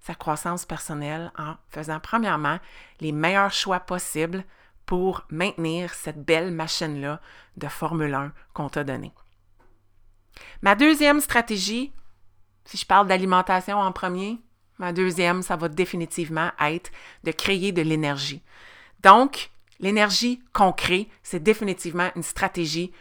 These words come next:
pour travailler sa mentalité de croissance. Et puis pour moi, la seule façon de créer de l'énergie, donc que ton corps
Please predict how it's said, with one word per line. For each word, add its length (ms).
pour 500
travailler 400
sa 160
mentalité 480
de 40
croissance. 500
Et 60
puis 120
pour 300
moi, 240
la 160
seule 340
façon 460
de 120
créer 520
de 140
l'énergie, 720
donc 400
que 100
ton 240
corps 500